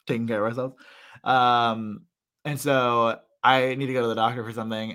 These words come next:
and that's making me anxious. But other than that, I think, I think I'm good. Like, I think I'm really excited about going to New York. Like, I am, like, super pumped. I, the first time I went to New York was, like, gosh, it would have been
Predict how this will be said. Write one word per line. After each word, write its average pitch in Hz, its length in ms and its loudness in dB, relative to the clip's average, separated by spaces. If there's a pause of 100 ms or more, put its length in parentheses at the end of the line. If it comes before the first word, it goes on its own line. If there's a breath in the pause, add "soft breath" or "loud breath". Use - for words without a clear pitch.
and 113 340 -6
that's 110 240 -8
making 135 180 -8
me 156 100 -10
anxious. 151 440 -8
But - 340 -4
other 262 180 4
than 180 200 -2
that, 104 440 0
I 117 100 -6
think, 147 460 -8 (340)
I 127 60 -4
think 156 180 -6
I'm 302 160 -6
good. 127 380 2
Like, 120 220 -2
I 117 120 -2
think 131 400 -8 (540 soft breath)
I'm 123 140 -2 (140)
really 120 400 0
excited 98 400 -6
about 87 220 -6
going 90 180 -4
to 85 60 -6
New 80 120 -10
York. 71 340 -12
Like, 110 120 -10
I 110 200 0
am, 107 140 -6
like, 101 220 -6
super 110 240 -6
pumped. 117 440 0
I, 143 560 2
the 135 100 -2
first 127 340 -6
time 226 140 0
I 220 40 2
went 170 160 -4
to 170 80 -2
New 147 80 -4
York 95 540 -4 (440 soft breath)
was, 107 880 -2 (500)
like, 110 460 -2 (800 soft breath)
gosh, 127 360 -4
it 120 40 -6
would 131 100 -4
have 120 60 -8
been 107 340 -6